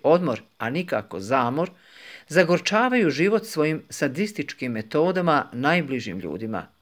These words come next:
Zar je teško biti normalan i fin? Valjda je problem što su zajedno dvadeset četiri sata, pa kad se nađu u situaciji da nema drugara i bijega iz kuće, već, gle čuda, tu je bračni ili vanbračni partner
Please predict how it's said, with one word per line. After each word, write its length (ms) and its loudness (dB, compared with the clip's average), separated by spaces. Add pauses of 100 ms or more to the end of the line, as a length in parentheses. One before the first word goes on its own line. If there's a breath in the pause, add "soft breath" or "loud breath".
(400 soft breath)
Zar 200 4
je 140 2
teško 360 0
biti 380 -2
normalan 560 -2
i 60 -10
fin? 300 -8 (640 loud breath)
Valjda 240 2
je 120 2
problem 380 4
što 160 0
su 180 -2
zajedno 420 4
dvadeset 440 0
četiri 320 -2
sata, 440 0
pa 340 2 (100)
kad 220 -2
se 100 -4
nađu 320 0
u 20 -6
situaciji 720 0
da 400 2
nema 340 0
drugara 520 4
i 100 0
bijega 440 2
iz 200 -4
kuće, 400 2 (440 loud breath)
već, 380 2 (100)
gle 300 4 (100)
čuda, 400 0 (600 loud breath)
tu 160 6
je 260 6
bračni 640 2
ili 240 0
vanbračni 600 0
partner 580 2